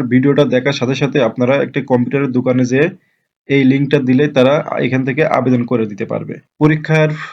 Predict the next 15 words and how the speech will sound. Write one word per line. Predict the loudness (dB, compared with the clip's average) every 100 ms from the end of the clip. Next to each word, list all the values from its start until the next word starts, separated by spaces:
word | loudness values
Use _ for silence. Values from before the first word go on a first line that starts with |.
| -20 -20 _ -4
ফি | 2 2
জমা | 2 0 0
দেওয়ার | 0 0
শুরুর | -2 -2 2
তারিখ | 2 2 0 -4 _ _ _
ষোলো | -6 0 2 4 2 0
এগারো | 0 2 2 2
দু | 2
হাজার | 2 0 0
পঁচিশ | -2 0 -4 -4 -4
খ্রিস্টাব্দ | -6 -4 -4 -4 -4
সকাল | -2 0 0
দশ | -4 -4
ঘটিকা | -8 -6 -8 -6
থেকে | -2